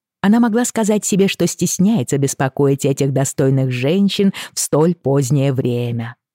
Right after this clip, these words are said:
Или хочет услышать последние новости о капитуляции. Друг Джейми всегда знал о переговорах и поведал бы ей, что можно. Или что ей нужен совет Клэр Фрезер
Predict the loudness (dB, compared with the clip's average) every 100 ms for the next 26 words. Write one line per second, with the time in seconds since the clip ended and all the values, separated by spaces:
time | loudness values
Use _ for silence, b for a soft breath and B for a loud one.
0 | _ 0 0 2 0 0 2 0 0 0
1 | 0 -2 -2 -2 0 2 2 2 2 0
2 | 0 -2 -2 -4 B B -6 -2 -2 0
3 | 0 2 2 2 -2 -6 -8 -6 -8 -10
4 | _ _ _ -6 -4 -2 -4 -2 0 0
5 | 0 -4 B B -6 -2 0 0 -2 -2
6 | -2 -2 -6 -2 -2 0 0 0 0 -2
7 | -4 B B -2 2 2 2 2 2 0
8 | -2 0 -2 -2 -2 0 2 2 -2 -4
9 | -8 -8 _ _ _ _ _ -2 0 0
10 | 0 0 2 4 2 2 0 0 2 0
11 | 0 0 0 _ -2 0 0 0